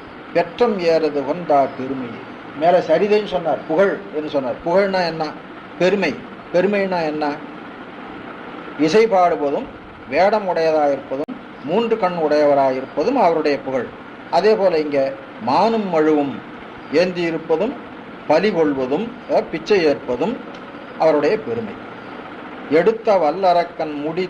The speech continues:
தோள் இர அடர்த்து உகந்து அருள் செய்தவர் காழியுள் கொடி தயங்கு." கொடி தயங்குன்னு பிரி-, கொடித்த யங்கு அப்படின்னு பா-, சீர் பிரிச்சு போட்டிருப்பாங்க. தகரத்தால சேர்த்துங்க.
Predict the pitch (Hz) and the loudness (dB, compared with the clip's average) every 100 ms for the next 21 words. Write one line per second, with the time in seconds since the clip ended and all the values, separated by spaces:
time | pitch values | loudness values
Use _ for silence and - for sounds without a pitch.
0 | - 156 175 175 160 151 147 120 - - | -4 0 2 2 2 2 4 2 2 0
1 | - - 170 147 139 165 180 175 165 113 | -2 -6 -2 0 2 0 -2 -2 0 0
2 | 147 180 160 147 139 127 117 - 123 151 | 0 -2 0 2 2 2 -2 -4 0 2
3 | 165 151 135 104 - - - - - - | 2 0 0 -2 -10 -14 -14 -14 -6 2
4 | 180 190 233 - 160 165 185 185 165 - | 4 4 0 0 2 4 2 -2 -8 -12
5 | - - - - - - - - - - | -16 -18 -18 -18 -18 -18 -18 -18 -16 0
6 | 156 165 277 302 - - 156 160 180 180 | 2 2 0 -2 -12 -4 2 4 4 2
7 | 185 160 147 123 160 180 - 202 196 156 | -4 -2 -4 2 2 2 2 2 4 4
8 | 165 160 180 156 151 165 156 147 143 135 | 0 -2 -4 -2 -4 -2 -2 0 -2 -4
9 | 131 131 196 180 175 160 151 147 131 135 | -8 -4 -2 -2 -4 -6 -2 -2 0 -2
10 | 127 120 175 240 - - - - 160 185 | 0 0 0 -2 -10 -12 -8 0 4 4
11 | 180 156 143 156 147 143 127 | 2 0 0 0 -2 -2 -2